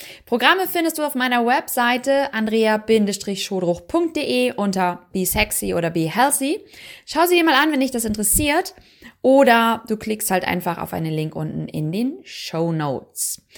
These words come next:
Ja, und ich wünsche dir jetzt ein wunderbares Osterfest. Genieß die Feiertage, genieß mal die Ruhe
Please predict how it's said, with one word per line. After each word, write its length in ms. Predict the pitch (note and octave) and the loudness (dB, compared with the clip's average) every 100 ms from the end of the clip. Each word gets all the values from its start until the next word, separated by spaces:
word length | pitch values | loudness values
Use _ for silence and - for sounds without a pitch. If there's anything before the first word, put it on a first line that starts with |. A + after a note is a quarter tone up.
| - - - - | -20 -20 -20 -14
Ja, 340 | G3 A#3 E4+ D4 | -4 0 2 2
und 220 | A3 A3+ | 0 0
ich 200 | C4+ C4+ | 0 0
wünsche 260 | C#4 E4 C#4 | 0 0 0
dir 440 | C4+ C4 A3 B3 | 0 2 2 2
jetzt 600 | - A3+ G#3+ G3+ G#3+ - - | -2 0 2 2 0 -6 -6
ein 420 | F#3 F3+ F#3 - - | -2 0 -2 -6 -10
wunderbares 1300 | F3 G3 D#4+ E4 D4 G#3+ G#3 G#3+ F#3+ F#3+ - - _ - | -6 0 2 4 2 2 2 2 0 0 -2 -6 _ -2
Osterfest. 1200 | F#3+ A3+ B3 - D3 C#3+ - - E3+ A#3 - - - - - | 2 2 0 -4 -4 -4 -4 0 0 0 -6 -12 -20 -20 -16
Genieß 380 | - G#3+ C#4 D#4+ | -4 0 2 0
die 100 | - | -2
Feiertage, 680 | - A#3 A#3 A#3+ A#3 G#3+ G#3 | -2 0 2 0 -2 -2 -2
genieß 380 | F#3+ G3+ A#3+ A#3 | -2 0 -2 -2
mal 180 | G#3 G3+ | -4 -2
die 80 | F#3 | -2
Ruhe 500 | F#3+ A#3+ G#3+ G#3 | -2 2 2 0